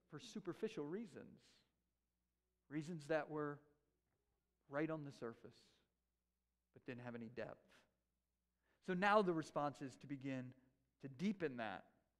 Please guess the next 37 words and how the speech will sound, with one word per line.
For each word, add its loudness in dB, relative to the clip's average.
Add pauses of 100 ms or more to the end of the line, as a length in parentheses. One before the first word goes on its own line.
(500)
This 6
is 6
Jesus' 8
way 12
of 12
saying 10
that 10
there 12
is 8
such 8
a 6
thing 8
as 0
superficial 6
belief 6
that 4
will 6
be 2
shown 4
in -2
time 4
of -2
testing 2 (320)
to -2
be 6
no 4
belief 4
at 4
all. 2 (1120)
And -6
we 0
should 0
be 8
aware 6
of 0
that. -2 (800)
Pursue 6